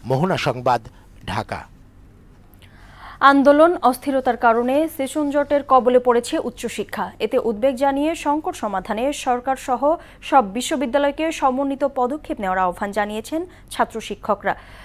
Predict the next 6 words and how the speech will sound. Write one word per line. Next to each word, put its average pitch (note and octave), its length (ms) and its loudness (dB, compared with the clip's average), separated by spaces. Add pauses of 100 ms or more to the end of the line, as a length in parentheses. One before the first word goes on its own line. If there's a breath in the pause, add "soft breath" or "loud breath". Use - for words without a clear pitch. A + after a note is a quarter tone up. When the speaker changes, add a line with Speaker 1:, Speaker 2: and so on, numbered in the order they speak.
(140 loud breath)
Speaker 2:
শিক্ষার F4 400 2
জন্য F4+ 260 0 (140)
ইতিবাচক F4+ 540 2 (100)
পরিবেশ C#4+ 360 0
তৈরি C4 220 -2
করতে C4 340 0